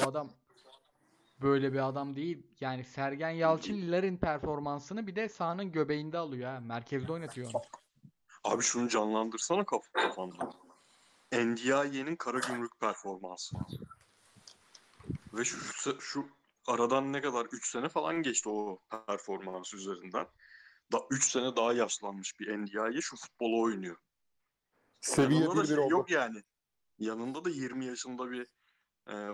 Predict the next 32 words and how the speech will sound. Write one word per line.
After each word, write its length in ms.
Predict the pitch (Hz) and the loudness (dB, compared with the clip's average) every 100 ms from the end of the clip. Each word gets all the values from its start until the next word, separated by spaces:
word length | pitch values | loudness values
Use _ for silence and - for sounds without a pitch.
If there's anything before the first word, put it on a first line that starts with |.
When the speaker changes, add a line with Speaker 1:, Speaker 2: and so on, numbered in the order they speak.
| - | -8
Speaker 2:
pırpır 360 | - 113 - 127 | -8 -8 -6 -4
yok. 280 | 135 135 123 | 0 0 -2
Yanında 360 | 113 127 147 | -4 -4 -4
da 40 | 160 | -2
otuz 260 | 131 - | -2 -6
iki 160 | 123 131 | -6 -2
yaşında 360 | 123 123 120 117 _ _ | -2 -4 -8 -10 _ _
Stambuli 640 | - - 131 120 120 151 175 | -12 -2 0 0 0 -2 0
oynuyor. 500 | 185 175 175 185 196 | 2 0 -4 -6 -8
Stambuli 580 | - - 123 123 131 131 | -10 -6 -4 -2 -4 -2
oynamazsa 560 | 131 127 127 139 - - | -2 -2 -4 -6 -8 -4
otuz 360 | 156 - 123 | -4 -4 -6
dokuz 240 | 127 - 139 | -6 -6 -6
yaşındaki 680 | 123 127 120 123 - 196 - | -4 -6 -8 -8 -8 -8 -6
şey 240 | - 143 | -2 2
oynuyor. 400 | 139 107 90 87 - | 2 2 -2 -14 -12
Gökhan 280 | 107 127 113 | -8 -4 -4
Speaker 1:
Hmm. 100 | 107 | -4
Speaker 2:
oynuyor 280 | 98 90 139 - | -4 -6 -8 -8
falan. 120 | 107 - - - - | -16 -16 -18 -18 2
Bu 140 | 127 | 4
arada 160 | 147 147 | 4 2
abi 240 | 143 143 - - - _ _ | 0 -2 -12 -18 -20 _ _
bugün 280 | - 117 135 | -14 -10 -4
beni 140 | 135 135 | -4 -4
şok 280 | - 143 | -6 -4
eden, 280 | 135 117 117 | -2 -2 -2
normalde 420 | 117 113 117 117 120 | -2 0 -2 -4 -4
yaşa 340 | 110 113 123 | -4 -2 -2
artık 340 | 117 113 - | -2 -2 -8
şaşırmıyordum 840 | - 113 - 117 120 113 107 139 | -12 -10 -10 -10 -8 -6 -6 -8
da. 40 | 95 | -14